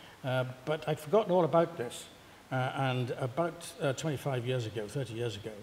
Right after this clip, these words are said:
I was at a Conservative Party conference. Uh, and, uh, as a journalist, I hasten to say,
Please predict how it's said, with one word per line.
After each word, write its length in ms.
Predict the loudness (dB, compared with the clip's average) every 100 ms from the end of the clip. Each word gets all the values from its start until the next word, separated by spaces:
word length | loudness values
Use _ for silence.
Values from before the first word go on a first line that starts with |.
| -16 -20 -12 -2
I 60 |
was 80 | 0
at 100 | 0
a 40 | -2
Conservative 480 | -2 2 2 2 -2
Party 220 | -4 -4
conference. 480 | -6 -6 -6 -10 -12 -14 -20 -20 -20 -20 -10
Uh, 280 | -6 -2 -2 -2
and, 340 | -2 -2 -4 -4 0
uh, 200 | 0 0 -6 -12 -4
as 100 | -2
a 60 |
journalist, 420 | 2 2 2 -2 -6
I 60 |
hasten 280 | -4 -6 -6
to 80 | -6
say, 260 | -6 -6